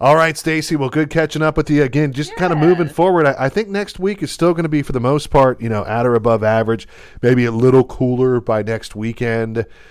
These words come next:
Speaker 1: Um, I do think we could have maybe a day or two in the seventies early next week if we overperform a little, which is what we've been doing.
Speaker 2: Yeah.
Speaker 1: Uh, but then by next weekend, like, highs back down,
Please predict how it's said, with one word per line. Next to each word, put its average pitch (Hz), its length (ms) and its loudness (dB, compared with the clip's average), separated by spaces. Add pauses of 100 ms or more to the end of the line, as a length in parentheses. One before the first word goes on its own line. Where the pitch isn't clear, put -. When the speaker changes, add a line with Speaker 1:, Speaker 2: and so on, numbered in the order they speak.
(240)
Speaker 1:
Um, 98 760 -6 (380)
I 147 80 4
do 220 160 -4
think 196 240 -2
we 151 100 -2
could 147 180 2
have 127 200 2
maybe 113 280 -4
a 95 60 -4
day 107 180 -4
or 143 120 0
two 156 260 -2
in 139 120 -6
the 139 60 -4
seventies 147 500 -4
early 147 200 -4
next 139 300 -8
week 139 280 -4
if 107 140 -6
we 104 80 -4
overperform 107 600 -4
a 123 40 -4
little, 123 200 -2
which 110 180 -8
is 90 80 -14
what 98 140 -6
we've 92 120 -10
been 82 140 -12
doing. 127 400 -4 (380)
Speaker 2:
Yeah. 147 280 -8
Speaker 1:
Uh, 101 460 0
but 110 140 -4
then 170 120 -2
by 170 120 -2
next 151 280 -4
weekend, 135 400 -2
like, 107 180 -4
highs 107 300 0
back 98 220 -2
down, 98 300 -4